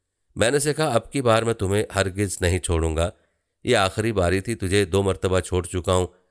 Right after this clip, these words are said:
और दोनों मर्तबा तूने मुझसे वादा किया था कि तू फिर नहीं आएगा, लेकिन तू बाज नहीं आया। अब तो मैं तुझे खुद नबी अकरम सल्लल्लाहु अलैहि वसल्लम के पास लेकर जाऊंगा।" चोर पहले की तरह इस बार भी मिन्नत समाजत करने लगा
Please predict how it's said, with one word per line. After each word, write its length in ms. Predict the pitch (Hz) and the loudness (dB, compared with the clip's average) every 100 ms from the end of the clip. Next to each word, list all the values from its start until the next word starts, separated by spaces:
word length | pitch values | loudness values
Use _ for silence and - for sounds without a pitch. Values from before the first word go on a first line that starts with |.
| _ _ - | _ _ -4
और 100 | 98 | 2
दोनों 280 | 98 110 131 | 4 4 2
मर्तबा 340 | 123 127 123 | 0 0 0
तूने 240 | 120 104 110 | 0 0 0
मुझसे 300 | 101 - 113 | 0 2 2
वादा 300 | 87 85 98 | 2 2 0
किया 280 | 95 92 87 | 0 0 2
था 120 | 92 | 0
कि 120 | - | 0
तू 160 | 85 92 | -4 -2
फिर 160 | 101 | -2
नहीं 260 | 92 113 104 | 0 2 2
आएगा, 320 | 82 80 67 - _ _ _ _ - | 0 -4 -10 -16 _ _ _ _ -2
लेकिन 320 | 95 120 117 | -2 -2 -4
तू 220 | 107 123 | -2 0
बाज 280 | 107 98 80 | 2 0 0
नहीं 180 | 101 98 | -2 -2
आया। 200 | 80 - _ _ _ _ _ - | -4 -10 _ _ _ _ _ -4
अब 160 | 104 | -2
तो 80 | 123 | 0
मैं 100 | 117 | 0
तुझे 260 | 113 101 110 | -2 -2 -2
खुद 260 | 117 117 101 | -2 -6 -2
नबी 240 | 101 104 | 0 2
अकरम 360 | 104 117 113 117 | 0 0 -2 -2
सल्लल्लाहु 720 | 107 95 92 95 90 98 98 - 92 | -4 -2 0 0 0 -2 -4 -6 -4
अलैहि 260 | 92 98 | 0 0
वसल्लम 460 | 92 87 95 92 92 | 0 0 0 0 -2
के 140 | 90 | -4
पास 360 | 82 90 92 - | 0 0 0 -2
लेकर 300 | 85 85 85 | -2 -2 -2
जाऊंगा।" 420 | 80 82 87 82 - _ _ _ - _ _ _ | -2 -2 -2 -8 -10 _ _ _ -20 _ _ _
चोर 340 | - 90 87 87 - | 0 2 2 0 -2
पहले 260 | 90 87 90 | -2 0 -2
की 160 | 90 | -4
तरह 220 | 87 87 85 | -2 0 0
इस 180 | 82 | 0
बार 220 | 85 87 82 | 0 0 0
भी 120 | 85 | -2
मिन्नत 280 | 85 87 82 | -2 -2 -2
समाजत 420 | 85 85 85 - | 0 0 0 -2
करने 280 | 85 80 87 | -4 -2 -2
लगा 300 | 82 82 | 0 -2